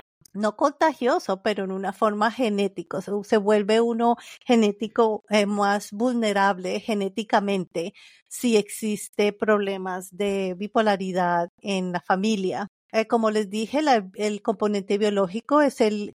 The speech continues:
em, ba-, imbalance, eh, químico que existe en el cerebro. Y hay, eh, factores en el ambiente que pueden disparar. Eh, son riesgos como el estrés,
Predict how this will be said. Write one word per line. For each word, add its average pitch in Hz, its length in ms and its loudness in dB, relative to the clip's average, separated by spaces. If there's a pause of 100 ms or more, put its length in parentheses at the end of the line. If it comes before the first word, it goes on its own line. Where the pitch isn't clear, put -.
(100)
em, 196 320 -6 (120)
ba-, 196 260 0
imbalance, 196 920 -2 (140)
eh, 196 220 -4
químico 214 540 2
que 226 100 2
existe 202 800 -2
en 196 80 2
el 190 100 2
cerebro. 190 640 2 (880)
Y 330 460 -4
hay, 247 480 2
eh, 233 440 -4 (520)
factores 220 800 0
en 233 120 0
el 208 140 2
ambiente 196 800 -2
que 220 140 -2
pueden 202 440 -2
disparar. 196 840 -4 (800)
Eh, 208 160 0
son 202 160 2
riesgos 196 440 -2
como 196 260 -4
el 190 100 -4
estrés, 220 960 0